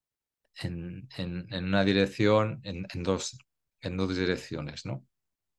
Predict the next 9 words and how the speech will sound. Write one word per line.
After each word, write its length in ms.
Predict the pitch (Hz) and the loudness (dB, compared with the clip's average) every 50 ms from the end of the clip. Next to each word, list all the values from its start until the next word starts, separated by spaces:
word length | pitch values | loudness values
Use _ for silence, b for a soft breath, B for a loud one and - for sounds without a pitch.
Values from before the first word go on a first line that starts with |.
| _ _ _ _ _ _ _ _ _ _ _ b b b b b b b _ _ | _ _ _ _ _ _ _ _ _ _ _ b b b b b b b _ _
Entonces, 720 | - 101 98 98 120 123 123 139 135 131 - - - - _ _ _ _ _ _ _ _ _ _ _ _ _ _ _ _ _ _ _ _ _ _ _ _ _ _ _ _ _ _ - - _ _ _ _ - | -4 -2 2 4 6 6 8 10 10 8 8 4 0 -6 _ _ _ _ _ _ _ _ _ _ _ _ _ _ _ _ _ _ _ _ _ _ _ _ _ _ _ _ _ _ -20 -20 _ _ _ _ -2
este 340 | - 131 127 - - 147 | 2 2 2 4 4 4
tipo 420 | 131 131 - 165 135 - 113 107 104 | 4 4 4 2 4 6 6 6 8
de, 300 | 98 98 95 90 85 - | 8 6 6 4 2 -2
de 560 | 104 95 90 92 90 92 92 92 92 92 92 - - | -4 -6 -4 -2 0 2 2 2 2 2 0 -4 -8
forma 640 | - - - 135 131 127 120 120 120 123 - - - _ _ _ _ _ _ _ _ | -2 4 6 8 8 8 8 8 6 4 0 -4 -10 _ _ _ _ _ _ _ _
hexagonal 800 | - 104 95 - - 104 95 101 101 107 117 120 120 120 135 131 131 - - _ _ _ _ _ _ _ _ _ _ _ _ _ _ _ _ | -4 0 2 2 2 4 2 2 4 4 6 6 6 4 2 0 -4 -6 -12 _ _ _ _ _ _ _ _ _ _ _ _ _ _ _ _
la 420 | - - 113 98 101 101 101 98 | -10 -6 -2 2 4 4 4 4
tiene, 520 | - - 123 127 131 123 110 95 95 85 | 4 6 8 8 8 8 6 4 2 -2